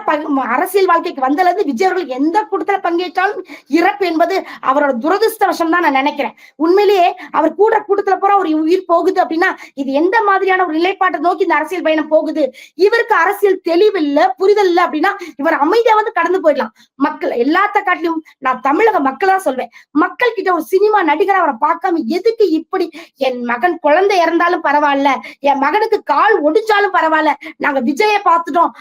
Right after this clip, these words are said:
அப்படின்னு புலாகிதம் அடைகிற பெற்றோர்கள் இருக்க வரைக்கும் இந்த தலைமுறை எதை நோக்கி ஓடுகிறது, ஓடிக்கிட்டு இருக்கு அப்படின்னு தெரியல. தமிழ்நாடு வந்து சினிமா துறை மேல இப்படி ஒரு அதீத காதலும் இவ்வளவு அதீத வெறித்தனமுமா வச்சிருப்பாங்க. ஒரு சினிமா நடிகரை நடிகரா பார்க்கணும். அதை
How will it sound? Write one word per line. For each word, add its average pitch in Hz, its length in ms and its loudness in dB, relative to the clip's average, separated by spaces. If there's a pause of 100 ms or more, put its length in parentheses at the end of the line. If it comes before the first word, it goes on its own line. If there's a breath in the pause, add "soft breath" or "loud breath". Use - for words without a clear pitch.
(200 loud breath)
அப்படின்னு 370 340 0 (100)
புலாகிதம் 359 520 2
அடைகிற 311 220 0 (100)
பெற்றோர்கள் 294 500 -4
இருக்க 311 200 -4
வரைக்கும் 302 360 -2 (220 loud breath)
இந்த 262 200 -4 (100)
தலைமுறை 392 480 2
எதை 381 120 0
நோக்கி 381 300 2
ஓடுகிறது, 254 340 -2 (120)
ஓடிக்கிட்டு 311 440 -4
இருக்கு 311 200 -4
அப்படின்னு 302 280 -4
தெரியல. 233 200 -10 (320 loud breath)
தமிழ்நாடு 392 540 2
வந்து 311 180 2 (440)
சினிமா 453 340 4 (120)
துறை 370 220 2
மேல 370 120 2 (160)
இப்படி 440 280 0
ஒரு 311 140 -2
அதீத 392 240 2 (160)
காதலும் 349 400 0 (280 loud breath)
இவ்வளவு 339 220 0
அதீத 381 200 2 (120)
வெறித்தனமுமா 415 640 2
வச்சிருப்பாங்க. 320 460 -2 (440 soft breath)
ஒரு - 100 -2 (180)
சினிமா 453 280 4 (100)
நடிகரை 381 360 0
நடிகரா 403 300 4 (100)
பார்க்கணும். - 320 -4 (180 soft breath)
அதை 339 200 -2